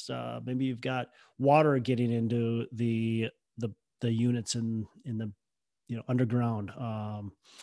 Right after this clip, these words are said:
you've got, uh, y-, you've got leaks in the roof you didn't really plan on. Uh, the boiler or the, the A C is, is causing major issues. Uh,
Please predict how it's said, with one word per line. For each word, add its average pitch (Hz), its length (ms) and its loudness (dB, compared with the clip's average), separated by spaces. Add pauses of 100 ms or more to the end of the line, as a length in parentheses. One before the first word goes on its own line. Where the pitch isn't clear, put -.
(880)
you've 135 220 6
got, 131 640 6 (200)
uh, 120 580 -6 (100)
y-, 90 200 -16
you've 151 480 0
got 127 400 2 (440)
leaks 143 440 6
in 135 80 6
the 127 100 6
roof 127 380 6
you 113 180 -2 (220)
didn't 123 240 6
really 113 220 -6
plan 113 460 -6
on. 107 400 -6
Uh, 117 400 -8
the 117 80 -4
boiler 127 640 4
or 120 440 -2
the, 95 160 -14 (120)
the 110 80 -8
A 131 240 6
C 123 460 2
is, 101 340 -6
is 98 240 -8
causing 107 420 -6
major 101 340 -10
issues. 92 680 -10
Uh, - 260 -16